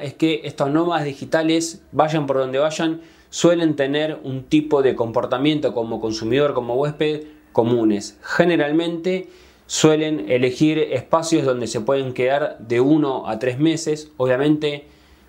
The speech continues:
no todas las, todos los nómadas digitales viajan con la misma frecuencia o a la misma velocidad. Hay también nómadas digitales que,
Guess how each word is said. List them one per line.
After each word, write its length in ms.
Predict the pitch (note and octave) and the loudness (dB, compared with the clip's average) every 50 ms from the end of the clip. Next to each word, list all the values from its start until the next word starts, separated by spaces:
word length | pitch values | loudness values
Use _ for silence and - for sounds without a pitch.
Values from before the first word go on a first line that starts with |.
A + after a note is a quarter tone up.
| _ - | _ 0
no 240 | A2+ A#2+ C3+ C#3+ C#3 | 4 4 4 4 4
todas 240 | D3 D3+ D3 D3 C#3 | 4 2 4 2 2
las, 220 | B2+ B2 B2 - - - - - | 0 0 -4 -8 -10 -14 -2 2
todos 240 | D3+ D3 D3 C#3+ | 2 2 4 2
los 140 | C3+ B2 A#2+ | 0 0 -2
nómadas 320 | C3 C3+ C#3 C#3 C3+ B2 A#2 | -2 -2 -2 -2 -4 -4 -4
digitales 460 | A2 A#2 A2+ G#2+ C#3 C#3 C3+ B2+ B2 | -4 -4 0 0 2 2 2 0 0
viajan 300 | C3 C3 C3 C#3+ C3 B2 | -2 -2 -2 -2 -2 -2
con 140 | A#2 A#2 A2 | 0 0 0
la 80 | A2 | 0
misma 280 | A2+ B2+ C3 C3+ B2+ A#2+ | 0 -2 -2 -4 -4 -4
frecuencia 540 | - A#2 G#2+ - C3+ C3+ C#3 C#3 C3+ A#2+ A2+ | -4 -4 -4 -2 -2 -2 -2 -2 -2 0 0
o 60 | A#2 | 0
a 40 | A2+ | 0
la 100 | A2 A2 | -2 -2
misma 280 | C3 C#3 C3+ C3+ B2+ | -4 -4 -4 -2 -2
velocidad. 680 | A#2 A#2 A2+ A2 G#2+ - C#3 D3 D3+ C#3+ - - - - | -2 -2 -2 -4 -2 -2 -2 -2 -2 -4 -6 -10 -14 -4
Hay 220 | - A#2+ A#2+ B2+ B2 | 0 0 0 2 0
también 320 | A#2+ A2+ A#2 B2 C3 C3 | 0 0 0 0 0 -2
nómadas 240 | C3 B2+ B2+ B2 A#2+ | -2 -2 -4 -4 -6
digitales 440 | A2 A#2+ A2 G2+ C#3 C#3 C#3 B2 - | -6 -6 -2 -2 0 0 0 -2 -2
que, 360 | - D3 C#3 C#3+ D3 C#3 | -2 -2 0 0 -2 -4